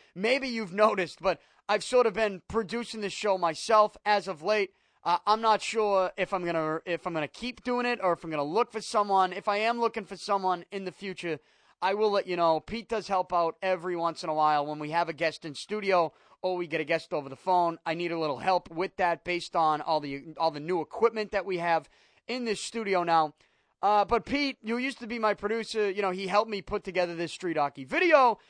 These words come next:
and really didn't just help me. I mean, the kid put the fucking thing together. I mean, he's the man behind the magic, as I always say. So, uh, uh, but, you know, it's a script that I wrote, uh, that I guess you could say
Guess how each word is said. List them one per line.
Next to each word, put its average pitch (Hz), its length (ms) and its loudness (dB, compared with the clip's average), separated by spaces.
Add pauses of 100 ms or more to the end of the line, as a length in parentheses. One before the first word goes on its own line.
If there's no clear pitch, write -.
(160)
and 254 180 2
really 330 240 4
didn't 233 220 -2
just 180 200 -4
help 254 240 4
me. 143 160 -6
I 151 80 2
mean, 156 200 -6
the 143 40 -8
kid 208 380 2 (100)
put 226 220 -2
the 165 60 -10
fucking - 340 0
thing 143 220 -6
together. 131 480 2
I 160 80 -4
mean, 160 120 -2
he's 175 140 -6
the 170 100 -4
man 220 340 2
behind 185 340 4
the 147 40 -6
magic, 175 520 4 (280)
as 185 200 0
I 185 100 4
always 151 320 2
say. 139 380 2 (400)
So, 190 640 6 (100)
uh, 180 120 -4
uh, 202 80 2
but, 170 440 2
you 233 80 -2
know, 208 160 4
it's 202 160 -2
a 208 80 -4
script - 380 0
that 240 80 2
I 214 80 4
wrote, 226 400 6 (440)
uh, 196 380 6
that 180 220 -2
I 175 80 0
guess 226 260 0
you 240 60 -6
could 196 140 -6
say 208 200 -2